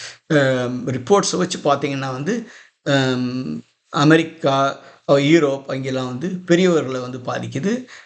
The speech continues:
அ, சவுத் ஏசியாவுல வந்து, அ, தெற்காசிய நாடுகள்ல வந்து குழந்தைகளை பாதிக்குது.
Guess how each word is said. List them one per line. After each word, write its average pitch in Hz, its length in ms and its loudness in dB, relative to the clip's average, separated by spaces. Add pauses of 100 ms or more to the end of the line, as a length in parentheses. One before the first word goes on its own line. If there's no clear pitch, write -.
(140)
அ, 123 540 0
சவுத் 160 320 2
ஏசியாவுல 127 460 -6
வந்து, 131 640 -4
அ, 135 60 -4 (560)
தெற்காசிய 143 580 0
நாடுகள்ல 127 460 -8
வந்து 127 260 -8
குழந்தைகளை 131 500 -2
பாதிக்குது. - 380 -10